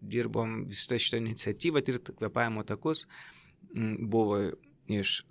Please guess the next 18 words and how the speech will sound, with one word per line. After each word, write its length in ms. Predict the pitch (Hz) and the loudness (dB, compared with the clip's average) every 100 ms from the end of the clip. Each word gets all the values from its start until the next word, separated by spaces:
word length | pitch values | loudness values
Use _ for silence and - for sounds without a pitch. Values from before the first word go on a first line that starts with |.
| - | -12
tokio, 380 | - - 101 - | -10 -6 -6 -8
a, 520 | - 107 104 107 104 | -8 -4 0 2 0
tokios 280 | - 101 98 | 0 0 2
laboratorijos, 640 | 101 110 147 151 143 110 | 0 2 4 6 6 4
Novartis 420 | 113 107 113 - - | 2 2 0 0 -2
kompanijų, 420 | 101 127 135 120 | 0 2 2 2
Aaron 300 | 110 113 104 | 0 0 0
Jaffe 420 | 104 98 - 104 - | -2 -4 -4 -6 -4
laboratorija. 760 | 107 101 104 - 110 160 214 - - - - - - | -4 -2 -4 -2 -2 -2 -4 -10 -18 -14 -14 -14 -4
Ir, 360 | 113 107 101 104 - - - | 0 2 2 0 -4 -10 -4
a, 280 | 113 107 104 - - - | -2 0 0 -4 -12 -2
tai 100 | 113 | 0
Aaron 220 | 107 107 | 2 2
Jaffe 260 | 107 104 107 | 2 0 -2
yra 60 | 95 | -6
tos 140 | - | -4
laboratorijos 540 | 101 101 104 104 98 | -2 -2 -2 -2 -2
vadovas. 540 | - 104 151 170 160 | -2 0 2 0 -2